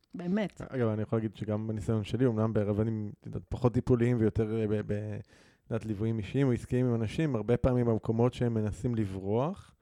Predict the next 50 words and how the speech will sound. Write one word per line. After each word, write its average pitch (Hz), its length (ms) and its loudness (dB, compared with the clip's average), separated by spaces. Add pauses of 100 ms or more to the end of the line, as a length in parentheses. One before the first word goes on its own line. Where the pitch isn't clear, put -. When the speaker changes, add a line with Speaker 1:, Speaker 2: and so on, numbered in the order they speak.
(460)
Speaker 2:
וזה 113 180 -2
אגב 117 160 -2
סיבה 117 320 2
שחלק 110 720 -4
גדול 113 180 2
מהתוכניות 113 420 0
שלנו 113 180 0
זה 101 80 -2
בלי 101 140 -2
נקודת 113 360 -2
יציאה. 107 340 -2 (120)
אנחנו - 160 -6
מגדירים 107 300 0
אותם 117 160 0
ככה - 180 -8
בדיוק 110 320 -2
בגלל 117 260 0
המקום 117 300 -2
הזה, 117 200 -2
כי - 160 -16
כשאנשים 107 420 -6
מנסים 120 320 -4
לברוח, 110 440 -2 (500)
זה 113 160 0
הרבה 110 220 0
פעמים 123 300 0
באותה 110 320 0
נקודה 123 320 2
בדיוק 113 300 -2
ששם 110 260 -4
יש 104 100 -6
להם 113 80 -4
את - 80 -6
הפריצות 107 360 -4
דרך 101 300 -2
הכי 107 120 -10
גדולות 107 300 0
שלהם. 98 220 -2 (260)
Speaker 1:
בול. 202 340 2 (140)
Speaker 2:
כשהם, 113 320 -2 (100)
כשאין 120 240 0
להם 143 100 4
את 135 80 0
האפשרות 123 440 4
לברוח, 123 280 6
כשאתה - 140 -6
לוקח 120 220 -2
להם 131 80 -2
את 117 100 -6
ה-, 110 140 -2